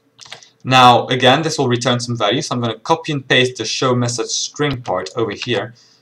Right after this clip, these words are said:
just so that we can see, um, you know, that it returns the correct value,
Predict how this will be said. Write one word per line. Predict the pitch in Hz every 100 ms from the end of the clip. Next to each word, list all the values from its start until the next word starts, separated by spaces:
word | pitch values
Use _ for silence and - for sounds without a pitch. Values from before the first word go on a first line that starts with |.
| _
just | - 185
so | 180
that | 143 120
we | 139
can | 135 120
see, | - - 127 101 101 - - - - - _ _ _ _ _ -
um, | 110 101 98 98 101 _ _ _ _ _ _ _ _ _ _ - _
you | 139
know, | 110 101
that | 98 107
it | 110
returns | 120 120 107
the | 107
correct | 110 101
value, | 123 117 92